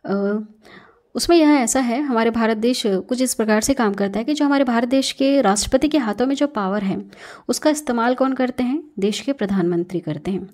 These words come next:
ठीक है, राष्ट्रपति को जो भी काम करना होता है, वो प्रधानमंत्री के,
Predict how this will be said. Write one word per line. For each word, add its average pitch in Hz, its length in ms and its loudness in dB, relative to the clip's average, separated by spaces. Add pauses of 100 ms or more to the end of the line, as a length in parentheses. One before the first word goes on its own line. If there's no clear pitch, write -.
ठीक - 160 -10
है, - 80 -4
राष्ट्रपति 196 380 -6
को 233 100 -2
जो 214 140 0
भी 240 80 0
काम 202 220 -4
करना 202 240 -2
होता 208 220 -2
है, 220 80 -2
वो 240 120 -4
प्रधानमंत्री 202 640 -2
के, 254 220 -2